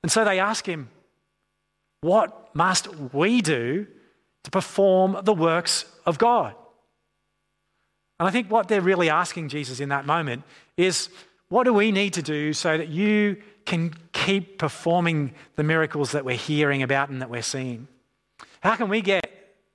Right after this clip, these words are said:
free food? What can we get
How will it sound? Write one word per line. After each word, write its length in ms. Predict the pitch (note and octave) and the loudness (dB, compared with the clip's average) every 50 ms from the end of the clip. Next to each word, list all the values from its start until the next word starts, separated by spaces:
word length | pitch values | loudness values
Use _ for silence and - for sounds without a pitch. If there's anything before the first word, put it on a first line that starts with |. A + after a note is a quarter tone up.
| _ _ _ | _ _ _
free 160 | - F#3 E3+ | -4 -2 -2
food? 380 | - F3 F3+ E3+ C3 F#2+ - - - _ _ _ _ _ _ _ _ _ _ | -2 -2 -4 -4 -4 -6 -12 -20 -20 _ _ _ _ _ _ _ _ _ _
What 480 | E3 G3+ G#3+ - - - - - _ _ _ _ _ _ _ | 2 2 2 2 -2 -8 -18 -20 _ _ _ _ _ _ _
can 160 | - G3+ F#3+ | -2 0 0
we 100 | G3 F#3+ | 0 0
get 380 | C#3+ F#3+ F#3+ F#3 - - - | 2 2 2 2 2 -2 -6